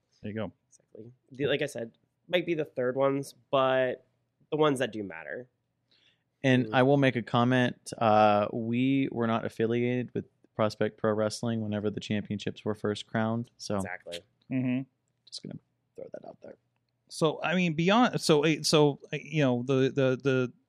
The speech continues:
Speaker 1: the issue with the, the sexy talented dudes is not, uh, over. I imagine there's a rematch clause of some sort
Speaker 2: Hmm.
Speaker 1: going on there, right?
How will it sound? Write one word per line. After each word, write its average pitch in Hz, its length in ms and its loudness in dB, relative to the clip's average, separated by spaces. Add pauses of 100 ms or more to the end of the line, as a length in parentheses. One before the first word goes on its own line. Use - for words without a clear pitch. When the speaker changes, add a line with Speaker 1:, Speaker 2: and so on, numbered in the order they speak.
(600)
Speaker 1:
the 139 240 0
issue 202 240 2
with 185 120 2
the, 151 280 4
the 127 320 2 (380)
sexy 180 300 0
talented 156 380 0
dudes 117 340 -4
is 120 120 -4
not, 123 240 0 (800)
uh, 135 280 6
over. 120 400 0
I 139 60 4
imagine 127 380 2
there's 135 180 2
a 127 60 -2
rematch 127 500 -2
clause 113 340 -2
of 117 100 -8
some 113 200 -4
sort 113 280 -4
Speaker 2:
Hmm. 107 40 -6
Speaker 1:
going 113 240 -2
on 110 200 -6
there, 113 180 -6
right? 113 280 -2